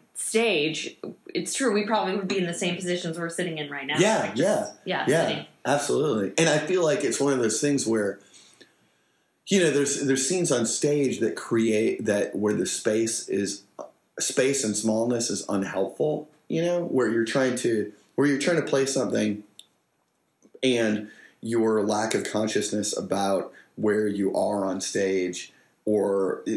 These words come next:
Speaker 2: just playing a couple of talking heads can really make it feel untrue or, like, create, like, an un-, you know,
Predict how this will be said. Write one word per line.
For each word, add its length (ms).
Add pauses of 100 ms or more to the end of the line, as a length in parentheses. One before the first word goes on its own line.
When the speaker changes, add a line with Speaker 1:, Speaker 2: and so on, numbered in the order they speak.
Speaker 2:
just 260
playing 320
a 40
couple 320
of 60
talking 420
heads 400
can 300
really 320
make 300
it 260
feel 460
untrue 720
or, 200
like, 180
create, 600 (280)
like, 200
an 140
un-, 400
you 80
know, 160